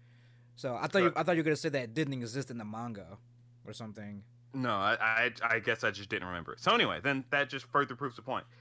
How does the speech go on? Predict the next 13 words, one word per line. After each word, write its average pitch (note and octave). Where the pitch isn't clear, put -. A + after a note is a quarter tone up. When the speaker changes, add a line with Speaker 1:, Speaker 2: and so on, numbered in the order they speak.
Speaker 2:
It's B2
very D#3+
faithful B2
to G#2+
the F#2+
anime, E2+
or G2+
to B2+
the F#2+
manga. G#2
The G2+
only F3
issue F#2+